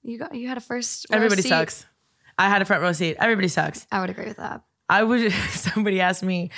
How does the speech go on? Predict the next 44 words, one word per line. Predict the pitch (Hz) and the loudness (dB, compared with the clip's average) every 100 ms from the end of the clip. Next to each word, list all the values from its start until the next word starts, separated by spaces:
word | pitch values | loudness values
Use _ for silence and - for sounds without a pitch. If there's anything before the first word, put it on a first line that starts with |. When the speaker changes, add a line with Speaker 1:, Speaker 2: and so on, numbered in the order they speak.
| - | -4
Speaker 2:
I'm | - | 0
gonna | 254 | 2
be | 254 220 | 2 4
honest, | 214 214 202 202 - - | 4 4 2 -2 -8 -4
okay? | 190 202 196 | -2 2 2
Somebody | 214 202 202 | 2 0 0
asked | 196 | 0
me | 202 | 0
what | 180 - | 0 2
I | 170 | 2
would | 180 | 0
have | 175 | -4
preferred. | 170 - 180 170 165 175 - _ _ _ - _ _ _ _ _ - | -10 -2 0 0 -2 -6 -12 _ _ _ -20 _ _ _ _ _ -2
And | 165 | 0
I | 180 | 2
would | 190 | 2
have | 180 | 0
preferred | 196 - 185 175 | -4 -2 0 0
you | 180 175 | -2 -2
scare | 160 - 185 | -4 0 0
the | 170 | 0
shit | - - 208 | -2 0 0
out | 170 170 | 2 0
of | 165 | 0
Chris | 180 165 | -4 -2
Rock | 165 160 156 - _ _ _ _ _ _ _ - | 0 0 -4 -10 _ _ _ _ _ _ _ -2
behind | 175 175 185 | 2 4 4
Speaker 1:
Steal | |
Speaker 2:
the | 190 | 4
Speaker 1:
the | 190 | 4
Speaker 2:
scenes. | 226 190 180 | 4 4 4
Speaker 1:
mic. | - 262 196 | 2 0 0
Speaker 2:
Behind | 170 185 180 | 2 2 2
the | 180 | 0
Speaker 1:
Just | - | 0
Speaker 2:
scenes. | 190 175 170 | 2 2 0
Speaker 1:
steal | 339 370 | 0 2
the | 359 | 2
Speaker 2:
Not | 302 320 | 4 4
even | 330 359 | 4 2
Speaker 1:
mic. | |
Speaker 2:
steal | - 349 | 0 0
the | |
mic. | 339 320 | 2 0